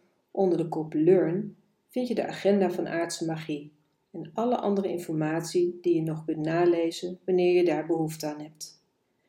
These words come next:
De lesdagen starten om half tien en de inloop is vanaf negen uur.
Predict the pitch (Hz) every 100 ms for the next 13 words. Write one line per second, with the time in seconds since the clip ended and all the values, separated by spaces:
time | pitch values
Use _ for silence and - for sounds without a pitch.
0 | _ _ _ 156 156 208 - 202 202 202
1 | 185 - 220 226 175 156 160 190 247 -
2 | - 170 226 - - _ _ _ - 160
3 | - 185 208 190 180 180 - - - 151
4 | 151 160 170 175 151 143 -